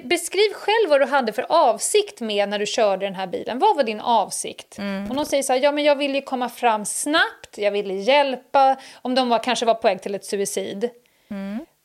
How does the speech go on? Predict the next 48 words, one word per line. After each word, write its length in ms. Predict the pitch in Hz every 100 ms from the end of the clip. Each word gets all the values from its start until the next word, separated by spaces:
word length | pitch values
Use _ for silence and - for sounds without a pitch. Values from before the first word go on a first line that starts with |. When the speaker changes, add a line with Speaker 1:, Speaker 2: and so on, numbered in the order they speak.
| _
Speaker 1:
Vad 120 | 294
tror 100 | 294
du 40 | 311
att 80 | 311
din 120 | 302
kollega 520 | 320 311 349 311 277
hade 220 | 311 415
för 240 | 415 440 359
avsikt 360 | 202 - 208
med 220 | 214 214 208
på 100 | 208
vägen 340 | 202 190 202
dit? 500 | 185 185 - - - _ _
Och, 200 | - - -
och 80 | 226
sådär. 280 | 208 - -
Så 80 | 254
att 80 |
de 120 | 269 262
själva 300 | - 311 254
Speaker 2:
Mm. 60 | 247
Speaker 1:
får 120 | 277
höra 440 | 220 330 285 262 320
att 120 | 320
nej, 520 | 285 294 254 302 349 - _
jag 160 | 226 226
ville 420 | 262 339 254 285
ju 60 |
såklart 440 | 330 349 - 190 226
inget 240 | 220 190
illa. 580 | - 294 247 233 302 170
Och 100 | 233
då 140 | 220 240
är 40 |
det 60 | 285
inte 160 | 285 247
heller 320 | 226 220 214
någon 180 | 214 214
idé 220 | 190 202
att 120 | -
sitta 300 | - 214 208
och 60 | 190
bedöma 540 | 214 214 330 339 311
dina 220 | 262 214
handlingar 460 | 185 202 180 185 185
utefter 340 | 180 190 -
vad 180 | 190 185
det, 120 | 185